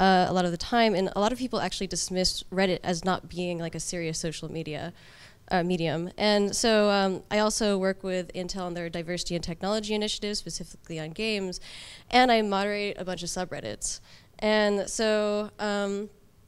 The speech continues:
the subreddit that's kind of most relevant in the situation is one called Girl Gamers.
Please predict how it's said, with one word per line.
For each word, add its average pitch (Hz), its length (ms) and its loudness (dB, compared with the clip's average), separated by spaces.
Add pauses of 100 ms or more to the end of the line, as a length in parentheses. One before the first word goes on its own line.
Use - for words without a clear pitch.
(840)
the 208 140 -6
subreddit 302 560 0
that's 240 160 0
kind 247 180 2
of 214 80 -2
most 208 240 -2
relevant 190 480 0
in 185 140 -2
the 170 60 -6
situation 196 640 -6
is 180 180 -6
one 185 160 -4
called 180 260 -4
Girl 170 200 0
Gamers. 165 560 -6